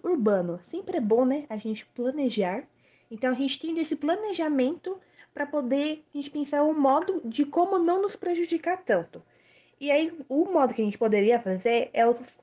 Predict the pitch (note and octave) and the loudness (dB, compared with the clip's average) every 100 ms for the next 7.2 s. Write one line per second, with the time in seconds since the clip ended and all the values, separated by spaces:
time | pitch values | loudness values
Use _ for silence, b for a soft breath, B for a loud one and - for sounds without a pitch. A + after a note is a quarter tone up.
0 | - B3+ A#3+ A#3 A3 - B3+ B3 C#4+ C4+ | -2 2 2 2 -4 2 2 4 2 0
1 | G#3+ F#3 E3+ D#3+ - - b b b b | -2 -2 -2 -6 -18 -20 b b b b
2 | B3+ C4 C4+ C4 A#3 C#4 E4+ E4+ - A#3+ | -2 2 4 6 4 4 2 2 2 0
3 | A3 G#3 B3 B3+ A#3+ A3 G#3 A3+ G#3+ A3 | 0 0 2 4 4 2 0 0 2 2
4 | A3+ - C4 D#4 F4+ B B _ C4 E4+ | 2 2 4 4 0 B B _ -8 -6
5 | C#4+ C4 D4 D#4+ - D4+ - B3+ E3+ D#3+ | -2 -2 -2 -4 -8 -10 -2 0 0 -4
6 | E3+ - G3+ G#3+ A#3 A#3 A#3 A3 A#3+ C#4+ | -12 -10 -8 -6 -4 -2 -2 0 0 -2
7 | D#4 | -6